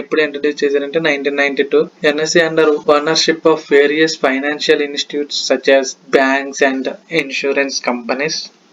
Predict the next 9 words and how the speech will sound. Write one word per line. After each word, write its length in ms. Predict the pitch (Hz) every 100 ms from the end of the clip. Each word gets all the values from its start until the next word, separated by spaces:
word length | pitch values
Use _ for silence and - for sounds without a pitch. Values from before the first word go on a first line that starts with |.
| _ _ _ _ _ _ _ _ _ _ _ _ _ _ - _ _ _ _ _ _ - - _ _ _ - 165
ఎన్ఎస్సి 340 | 143 151 165 160
కింద 200 | 156 156 156 147 143
ఏమేమి 320 | 151 156 160 165
ఇండిసెస్ 420 | 143 151 160 156 151
ఉన్నాయో 220 | 143 139 139
చూద్దాం. 300 | 127 143 180 202 - _ _ _ _ - - - _ _ _ _ _ _ - - - _ _ _ _ _ _
Nifty 360 | 143 135 - 143 -
ఫిఫ్టీ, 340 | 147 - 180 202 - _ _ _ _ _ _ _ - - _ _ _ _ _ _ _ _ _ _ _ - _ 143
Nifty 260 | 139 -